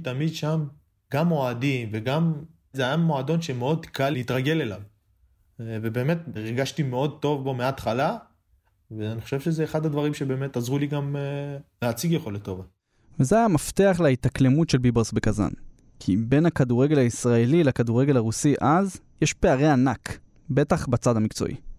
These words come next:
Speaker 1: פערי רמה ביכולת לא, הרגשתי שביכולת אני אפילו מביא דברים שאין להם, אבל מבחינת אינטנסיביות באימון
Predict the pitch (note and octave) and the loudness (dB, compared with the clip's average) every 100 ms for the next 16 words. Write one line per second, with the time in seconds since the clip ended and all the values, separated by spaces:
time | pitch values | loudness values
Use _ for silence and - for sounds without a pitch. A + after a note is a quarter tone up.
0 | - - - C3+ C3 E3 E3+ D3+ E3 D3 | -18 -20 -6 -2 0 0 0 0 0 0
1 | C3+ A2+ D#3 D3+ - A#2+ C#3+ - G#2+ A2+ | -2 -2 -2 -2 -2 -4 -6 -8 -8 -4
2 | B2+ - C3+ B2 A#2+ C3+ C#3 C3+ B2+ B2 | -4 -4 -4 -2 -2 -2 -2 -4 -6 -4
3 | A#2 A#2 C3+ C#3 C3+ C3 B2 A2+ A#2 C#3+ | -4 -2 -2 0 0 0 -2 -4 -2 -2
4 | B2 B2 C3 C#3 A#2 A2+ G2+ - C#3 D3+ | -2 -2 -2 -2 -4 -4 -4 -4 -2 0
5 | F3+ A#3 - _ - A2 G#2+ A2 G#2+ A#2 | -2 -4 -12 _ -12 -8 -6 -4 -2 -4
6 | G#2+ - B2 C3+ C3 A#2 A#2+ A2 D#3 C#3 | -6 -4 -4 -2 -6 -4 -4 -2 -2 0
7 | C3 A#2+ A#2+ A#2+ A#2+ A2 G#2+ | -2 -2 -4 -4 -4 -6 -8